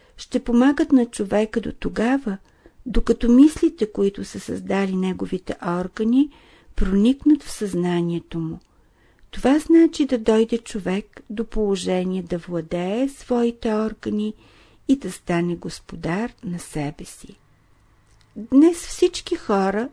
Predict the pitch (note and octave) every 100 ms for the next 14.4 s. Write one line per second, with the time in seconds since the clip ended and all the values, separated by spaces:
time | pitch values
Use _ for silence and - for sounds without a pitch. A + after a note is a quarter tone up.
0 | - - A3 - G3 G3+ G#3 G3 F#3+ G3
1 | G3 G3 G3+ G3 - G3+ E3+ D#3+ D#3 F3
2 | - _ _ _ _ _ _ _ _ -
3 | A3+ C4+ C4+ F4 F4 C#4 - F#3 F3+ F3
4 | - F3+ E3 - F3 F#3+ - _ F3 G3+
5 | A#3+ A#3 - _ _ _ _ A3 A#3+ C4+
6 | - D4+ D4+ C#4 C4 B3 - A3 F#3+ F3
7 | F3 - - - _ _ _ _ - G3
8 | G3 A#3+ C4 A3+ B3+ D4+ D4 C#4 B3 A3
9 | - G3 G3 - F#3+ F#3+ A#3+ - - G3+
10 | - - D#3 - - - - _ _ _
11 | _ _ - _ F#3 F3 F3+ - G#3+ B3
12 | - C4+ C4+ C4 B3+ C4+ _ _ B3+ D4+
13 | D4 G#3+ G3 F#3 - - E3+ E3+ F3+ -
14 | - E3+ F3